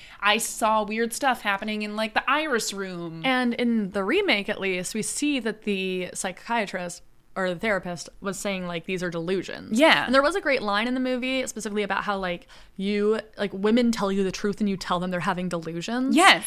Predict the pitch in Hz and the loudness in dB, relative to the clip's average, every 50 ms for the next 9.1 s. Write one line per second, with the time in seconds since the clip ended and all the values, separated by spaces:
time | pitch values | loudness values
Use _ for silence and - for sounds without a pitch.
0 | - - 233 226 226 - 190 214 208 208 208 202 180 196 185 190 180 180 180 180 | -4 0 0 2 2 2 0 0 0 0 0 0 -2 0 0 0 2 2 0 -2
1 | 175 175 175 - 170 180 190 202 - 285 294 311 330 320 240 254 220 180 151 190 | -2 -4 -4 -4 -6 -4 -4 -4 -4 -4 -4 -4 -2 0 0 0 0 -2 -4 -4
2 | - - 311 320 320 311 311 277 - - - - - 415 466 523 480 277 269 269 | 0 2 4 4 4 4 2 -2 -4 -6 -10 0 4 8 8 8 8 8 8 10
3 | 302 339 - 240 233 233 233 233 233 226 - - - - - 370 381 - 240 214 | 10 10 8 6 4 4 4 2 0 0 -2 -8 0 6 8 8 8 8 6 4
4 | 165 233 233 349 320 302 247 262 226 220 208 185 185 185 180 151 113 110 107 - | 4 4 6 6 6 6 6 6 8 8 8 8 8 4 2 2 2 2 2 2
5 | 262 220 302 294 - 339 370 302 262 202 - - 226 - - - - - 392 381 | 4 6 8 8 8 8 8 8 8 6 6 2 -6 -12 -14 -12 0 2 4 4
6 | 381 359 302 262 240 - - 196 185 185 190 185 - - - - - - 453 453 | 4 4 4 4 2 2 2 -2 -4 -6 -8 -12 -14 -16 -20 -2 4 6 6 6
7 | 453 415 415 - - 254 202 175 175 175 180 185 202 220 - - - - - - | 6 6 4 2 2 2 2 4 2 2 0 -4 -6 -10 -16 -20 -20 -16 -14 -14
8 | 202 - - 226 214 185 - - - - 285 277 277 277 320 311 320 339 285 226 | -12 -4 0 0 0 0 0 -4 -2 2 4 4 4 4 2 2 2 2 0 0
9 | 196 | -2